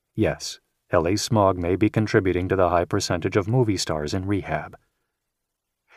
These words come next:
Anything that puts a stress on your mind or body can interfere with the physiology of self-control and, by extension, sabotage your willpower. Anxiety,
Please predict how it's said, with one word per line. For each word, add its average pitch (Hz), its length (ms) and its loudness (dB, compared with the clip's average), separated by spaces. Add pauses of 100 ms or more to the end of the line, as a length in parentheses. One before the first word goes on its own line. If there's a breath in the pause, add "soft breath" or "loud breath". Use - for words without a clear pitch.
(220 loud breath)
Anything 135 520 4
that 80 180 -6
puts 113 220 2
a 92 60 -2
stress - 360 2
on 90 140 2
your 80 120 -2
mind 92 380 2
or 82 80 4
body 82 340 6
can 98 200 0
interfere 98 440 2
with 85 140 -2
the 80 80 -2
physiology 92 720 2
of 80 100 -4
self-control 92 800 -2 (320)
and, 90 300 0 (380)
by 78 140 -4
extension, 85 580 0 (400)
sabotage 87 600 2
your 82 160 0
willpower. 82 640 -2 (1000 soft breath)
Anxiety, 107 720 2